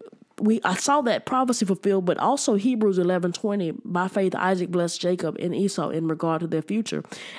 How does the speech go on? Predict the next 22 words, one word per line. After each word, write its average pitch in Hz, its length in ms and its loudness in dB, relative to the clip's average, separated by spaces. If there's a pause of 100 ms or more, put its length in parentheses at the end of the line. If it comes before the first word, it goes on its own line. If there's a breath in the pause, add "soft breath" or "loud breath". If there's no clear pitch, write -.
And 196 120 4
I 196 60 4
know 254 120 4
I 240 80 0
pointed 202 360 0
it 180 40 2
out 170 160 0
earlier, 247 220 2
but 175 260 0
it 180 120 0
took 294 160 -2
me 254 140 2
a 190 40 2
minute 190 280 2
to - 60 -6
understand 180 600 -2
why, 190 280 0
why 226 260 0
would 285 220 -4
he 214 200 2
be 202 160 2
accounted 202 460 0